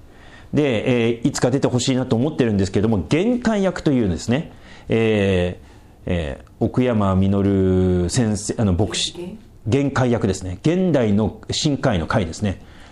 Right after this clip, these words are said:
の翻訳ですね。が、それが、あの、出ると、出るとっていう、出るっていうんですね。この話がずっと出てるんですけども、あの、まだ出版されてないんですが、で、そこでは、あの、「アーメン、アーメン」と、こう、そのまま訳して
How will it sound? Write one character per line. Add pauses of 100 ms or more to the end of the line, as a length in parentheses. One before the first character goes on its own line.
の
翻
訳
で
す
ね。 (480)
が、
そ
れ
が、
あ
の、
出
る
と、
出
る
と
っ
て
い
う、
出
る
っ
て
い
う
ん
で
す
ね。
こ
の
話
が
ず
っ
と
出
て
る
ん
で
す
け
ど
も、 (400)
あ
の、
ま
だ
出
版
さ
れ
て
な
い
ん
で
す
が、 (260)
で、
そ
こ
で
は、
あ
の、 (400)
「ア
ー
メ
ン、
ア
ー
メ
ン」
と、
こ
う、
そ
の
ま
ま
訳
し
て